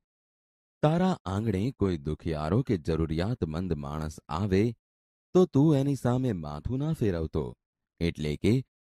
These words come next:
માથું હલાવી આડું ના જોતો. એને તું નમ્રતાથી હોંકારો આપતા, 'આવો, આવો' એવો મીઠો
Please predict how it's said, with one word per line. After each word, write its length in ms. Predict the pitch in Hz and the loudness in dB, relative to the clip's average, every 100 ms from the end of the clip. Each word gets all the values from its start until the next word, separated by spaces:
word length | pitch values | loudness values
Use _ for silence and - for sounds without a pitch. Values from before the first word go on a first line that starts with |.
| - | -4
માથું 500 | 87 90 95 92 78 | 0 2 2 2 0
હલાવી 460 | 73 71 78 117 156 - | -2 -4 2 2 2 -2
આડું 340 | 76 95 135 | 0 2 2
ના 180 | 90 78 | 2 0
જોતો. 380 | 73 78 - 78 - _ _ _ _ _ _ - | 0 0 2 -2 -4 _ _ _ _ _ _ -4
એને 300 | 90 95 98 80 | 0 2 0 0
તું 340 | - 98 110 - _ _ | 2 4 2 -4 _ _
નમ્રતાથી 800 | 107 123 151 175 135 113 - 104 | 2 4 4 2 2 0 2 0
હોંકારો 560 | 78 76 76 76 98 131 | 0 -4 -2 0 2 2
આપતા, 600 | 80 85 - 85 62 55 - _ _ _ _ | 2 -4 -2 -2 -2 -8 -16 _ _ _ _
'આવો, 320 | 87 87 80 73 | 0 2 0 0
આવો' 460 | 76 107 123 135 - _ _ | 0 0 0 -2 -4 _ _
એવો 260 | 104 107 101 82 | 2 4 4 0
મીઠો 400 | 76 82 95 | -6 -6 -2